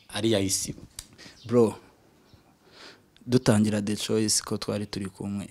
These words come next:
Speaker 1: Mhm.
Speaker 2: Cyari ikiganiro cya nde nande? Ikiganiro cya Phil Peter, M Irene na Renzo.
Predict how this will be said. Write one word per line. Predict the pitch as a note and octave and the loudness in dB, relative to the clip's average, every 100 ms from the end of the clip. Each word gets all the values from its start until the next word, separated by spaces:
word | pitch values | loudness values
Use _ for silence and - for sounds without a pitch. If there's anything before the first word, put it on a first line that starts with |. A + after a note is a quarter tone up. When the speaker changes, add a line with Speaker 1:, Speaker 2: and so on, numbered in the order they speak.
| - | -14
Speaker 1:
Mhm. | A2+ G#2+ B2+ - | -14 -14 -18 -10
Speaker 2:
Cyari | - G#2+ | -6 -4
ikiganiro | G#2 G2+ G2+ G2 G2 F#2+ | -4 -6 -6 -6 -8 -8
cya | G#2 G2+ | -6 -6
nde | G2+ F#2+ | -8 -8
nande? | F#2+ F#2+ - - _ _ _ _ _ _ _ | -8 -10 -12 -18 _ _ _ _ _ _ _
Ikiganiro | - - A2+ A2 G#2+ G#2+ | -4 -2 0 0 0 -2
cya | G#2 A2 G#2+ | -2 -4 -4
Phil | - G#2+ | -6 -8
Peter, | - A#2 - A#2 | -6 -4 -2 0
M | A2+ G#2+ | 0 -2
Irene | G#2 G2 G2 G2+ | -4 -8 -8 -8
na | G2+ | -8
Renzo. | G#2 G#2 G2+ G2+ | -8 -8 -8 -10